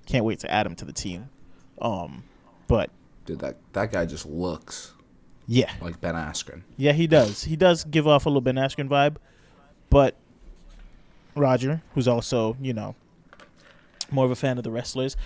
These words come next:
Speaker 1: I'm wondering if this guy's a submission specialist. 'Cause I don't know much about him. But for him to like somebody who's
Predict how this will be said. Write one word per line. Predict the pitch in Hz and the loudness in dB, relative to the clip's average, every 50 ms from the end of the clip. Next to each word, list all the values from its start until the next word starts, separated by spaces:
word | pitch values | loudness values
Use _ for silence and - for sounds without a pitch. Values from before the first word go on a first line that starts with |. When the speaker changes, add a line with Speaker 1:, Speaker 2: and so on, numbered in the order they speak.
| - - - | -8 -8 -4
Speaker 1:
I'm | - 123 127 | 0 4 4
wondering | 131 131 131 127 127 127 | 6 6 4 4 2 0
if | 120 | 0
this | - 131 113 | 0 -2 -2
guy's | - 135 123 120 117 110 | 0 0 0 0 0 0
a | |
submission | - - 120 120 127 - - 110 | -2 -4 -4 -2 -2 -4 -4 -4
specialist. | - - 65 - - - - - - - - - - _ _ _ - - | -6 -6 -6 -8 -8 -10 -10 -12 -14 -14 -16 -20 -20 _ _ _ -20 -8
'Cause | - 131 117 - - - - - _ _ - - - - - - - | -6 -4 -4 -4 -8 -12 -16 -20 _ _ -20 -20 -20 -20 -20 -10 -4
I | - 208 | -2 -2
don't | 202 208 202 | 0 0 0
know | 208 202 | 0 0
much | 202 214 202 - | 0 -2 -2 -4
about | 180 175 185 208 202 170 | -6 -4 -2 0 0 0
him. | 113 98 - - - - - _ - - | -2 -2 -8 -16 -20 -20 -20 _ 0 2
But | 156 151 147 | 2 2 2
for | - - 151 143 127 | 2 2 2 2 2
him | 120 180 190 202 | 2 0 -2 -2
to | - - | -2 -2
like | 180 175 170 | 0 0 -2
somebody | - 185 175 170 160 | -2 -2 -4 -2 -2
who's | - 160 139 - | -2 -4 -4 -6